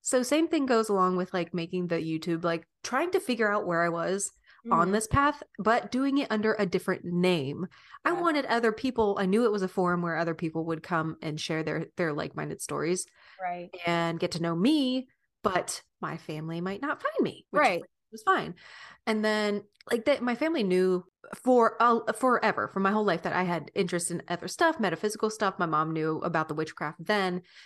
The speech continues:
Speaker 1: And then I, uh, you know, kind of fell out of it, came back to it. But for a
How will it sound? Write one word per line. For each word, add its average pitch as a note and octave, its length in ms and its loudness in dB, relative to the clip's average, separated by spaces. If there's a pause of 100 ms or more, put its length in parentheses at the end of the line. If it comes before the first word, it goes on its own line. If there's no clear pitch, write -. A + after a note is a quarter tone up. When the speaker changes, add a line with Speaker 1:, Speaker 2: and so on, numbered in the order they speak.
(140)
Speaker 1:
And G#3 100 0
then F3+ 160 2
I, E3 100 -2
uh, F3+ 140 0 (180)
you G3 120 0
know, D3 140 -4
kind E3+ 200 -6
of D#3 80 -6
fell D#3+ 200 0
out E3+ 160 2
of E3+ 100 -2
it, E3 260 -2 (120)
came G#3 300 -2 (200)
back - 240 -8 (120)
to F#4 260 4
it. F#3+ 260 2
But G#3 200 0
for - 120 -14
a - 100 -12